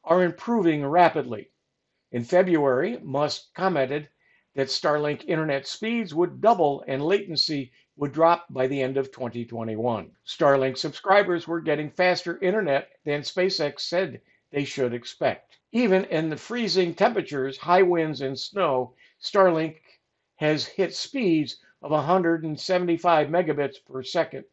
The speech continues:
users told Insider. To repeat, users also emphasized a key point that SpaceX itself has said, which is that the service is a boon for those in rural areas,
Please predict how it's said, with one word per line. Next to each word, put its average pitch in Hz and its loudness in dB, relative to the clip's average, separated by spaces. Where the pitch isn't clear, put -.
users 139 -2
told 127 0
Insider. 120 -2
To 214 2
repeat, 240 -2
users 185 -2
also 202 0
emphasized 147 0
a 131 -4
key 202 -8
point 196 -4
that 120 -6
SpaceX 190 0
itself 208 0
has 214 -6
said, 135 0
which 156 -2
is 131 2
that 131 -2
the 143 -6
service 170 0
is 131 -6
a 143 -2
boon 170 0
for 151 -8
those 147 2
in 127 -2
rural 185 4
areas, 135 2